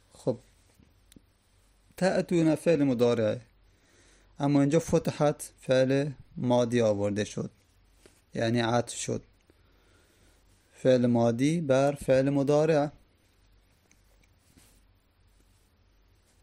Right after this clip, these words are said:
عدول کرده شد از مضارع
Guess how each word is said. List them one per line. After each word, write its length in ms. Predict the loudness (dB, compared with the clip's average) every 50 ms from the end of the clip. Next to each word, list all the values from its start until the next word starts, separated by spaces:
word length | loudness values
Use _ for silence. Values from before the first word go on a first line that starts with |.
| _ _ _ _ _ _ _ _ _ _ _ _ _ _ _ _ -2
عدول 340 | -2 0 2 2 2 2
کرده 300 | 2 2 2 2 2 0
شد 220 | -2 -2 0 0 2
از 180 | 2 2 2
مضارع 680 | 0 0 0 2 2 2 2 2 2 2 2 2 0